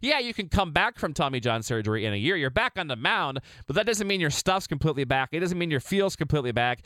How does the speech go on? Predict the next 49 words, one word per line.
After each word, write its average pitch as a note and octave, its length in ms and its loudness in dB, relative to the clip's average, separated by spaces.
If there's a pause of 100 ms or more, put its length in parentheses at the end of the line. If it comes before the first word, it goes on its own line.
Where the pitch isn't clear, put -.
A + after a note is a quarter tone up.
(160)
It F3+ 120 -2
doesn't A#3+ 240 -2
all F3+ 220 -2
come D#3 240 -2
back C#3 280 2
for, C3+ 100 -6
like, A#2 160 -2
a A2 60 -2
year G#2+ 160 0
and F2+ 80 -2
a D#2 60 -8
half." F#2+ 300 -2
So, D3 100 0
I E3+ 60 0
mean, G#3 240 -4 (400)
yeah, B3+ 480 0
I A#3+ 160 -8
mean, D#3 480 -10
Luke A#3 240 0
will A#3 60 2
be A3+ 120 -2
at C4 60 -4
that G3 160 0
year G#3+ 80 0
and G3+ 100 -2
a - 20 -2
half G#3 220 -2
mark F3 220 -2
here A3+ 360 0 (200)
around F3 240 -2
September. F3 560 -4 (1400)
I A3+ 100 4
think C#4+ 220 -2
the A#3 80 0
Royals A#3 260 0
sticking A#3 320 -2
with A3+ 160 0
him, F#3+ 240 0
and, C4 100 -2
and A3+ 200 -4
he B3 140 -2
hasn't A#2 520 -8
blew A#2 380 2
any F#3 100 -4
games F#3+ 300 -2
this D#3 160 -4
year A2 100 0
for E2+ 240 -4
him. G3+ 160 -4